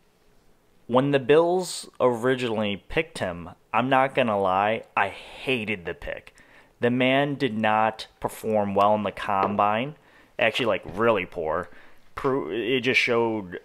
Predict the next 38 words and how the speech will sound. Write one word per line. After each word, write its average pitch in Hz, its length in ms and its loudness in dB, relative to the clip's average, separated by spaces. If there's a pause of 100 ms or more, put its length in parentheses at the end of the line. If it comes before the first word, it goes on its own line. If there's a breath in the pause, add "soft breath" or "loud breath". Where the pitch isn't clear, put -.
a 110 80 2
lot 113 240 4
of 113 100 -6
people 101 500 -2
and 90 100 -6
the 82 60 -10
scouts 95 680 -2
and 82 340 -12
draft 107 300 2
analysts 95 400 -4
thought 82 400 -4
he - 120 -14
was 92 160 -12
pretty 135 380 -4
unathletic, 92 760 -4 (120)
which - 260 -8 (380)
hurt 139 420 0
his 98 160 -4
draft 92 340 -4
stock - 360 -8
so 139 320 0
much 117 220 -2
that 107 120 0
he 98 120 -8
fell 117 360 0
to - 160 -10
the 95 100 -2
Bills 95 360 -2
in 87 80 -10
the 87 80 -10
second 101 480 -4
round. 85 400 -4 (1120 loud breath)
Looking 170 320 4
back, 135 340 6 (560 loud breath)
I - 80 2
can't - 260 0
actually 202 320 0
believe 165 420 -2